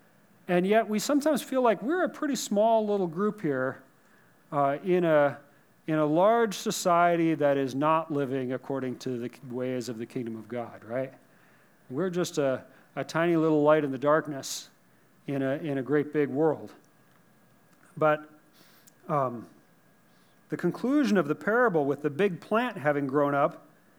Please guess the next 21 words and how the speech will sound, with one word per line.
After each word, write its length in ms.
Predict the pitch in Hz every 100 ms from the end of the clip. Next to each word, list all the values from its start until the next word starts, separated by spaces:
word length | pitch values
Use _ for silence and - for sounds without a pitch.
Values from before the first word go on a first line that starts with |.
| _ _ _ _
has 180 | - 180
still 360 | - - 254 254
not 280 | 226 208 196
yet 200 | 190 180
been 140 | 185
finally 400 | - 185 185 180
fulfilled. 640 | 170 170 - 277 165 120 - - _ _ _
We're 80 | 175
certainly 280 | - 269 220
a 60 |
lot 200 | 196 185
closer 340 | - 220 247 262
to 200 | - 170
it 160 | 170 160
than 140 | 160
when 180 | 156 147
Jesus 360 | 156 208 190
first 280 | - 190 165
told 260 | - 262 277
this 140 | 202
story, 420 | - 143 123 127